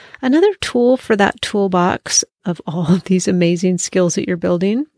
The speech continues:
that really does benefit not just your son or daughter who might be struggling with substances,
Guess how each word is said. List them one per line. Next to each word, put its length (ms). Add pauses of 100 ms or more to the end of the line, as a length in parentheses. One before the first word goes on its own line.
(160)
that 160
really 260
does 460
benefit 680
not 300
just 520
your 440
son 240
or 80
daughter 260
who 160
might 160
be 140
struggling 760 (680)
with 140
substances, 960